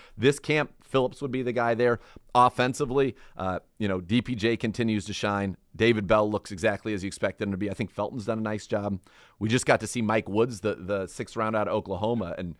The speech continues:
Chad O'Shea likes him, and, and he has a different running style. He's a long strider, but I thought he looked impressive. Um, but the guy that I would probably go with is Anthony Schwartz, because he's a linchpin to me.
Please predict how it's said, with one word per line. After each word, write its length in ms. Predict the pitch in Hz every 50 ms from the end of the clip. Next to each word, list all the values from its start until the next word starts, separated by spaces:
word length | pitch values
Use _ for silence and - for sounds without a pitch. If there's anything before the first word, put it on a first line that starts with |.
| _ - - - _ _ _
Chad 240 | - - - - -
O'Shea 280 | 220 175 - 165 175 151
likes 320 | 117 113 135 147 - -
him, 120 | 107 92 92
and, 100 | 90 92
and 100 | 101 101
he 120 | 107 131
has 160 | 156 147 107
a 40 | 117
different 380 | 98 87 127 139 - 143 113 95
running 320 | 104 110 120 143 151 147
style. 240 | 127 - 165 143 147
He's 140 | 147 113 104
a 40 |
long 320 | 98 98 104 117 131 135 123
strider, 380 | - - 131 120 123 135 139
but 160 | 127 104 104 92
I 140 | 101 117
thought 180 | 120 - 107 95
he 160 | 92 110 135
looked 240 | 139 143 139 - -
impressive. 480 | 143 123 - 131 127 123 - 135 123 - - - - - - -
Um, 400 | - 107 107 104 98 92 87 82 _ _ - - _ _
but 160 | - 101 120 -
the 80 | 120
guy 220 | 107 139 143 147 139
that 120 | 123 127
I 120 | 123 123
would 180 | 127 127 120 90
probably 480 | - - 123 127 127 127 120 123 120 110
go 220 | 87 117 113 117
with 180 | 120 117 104 -
is 140 | 104 87
Anthony 340 | 110 110 110 104 - 104 95
Schwartz, 480 | 90 - - 104 101 104 85 - - -
because 360 | - 107 95 - 113 98 -
he's 220 | - - 156 185
a 60 | 220 240
linchpin 540 | 147 123 127 131 110 - - - 101 92
to 120 | 82 - 90
me. 220 | 87 85 78 -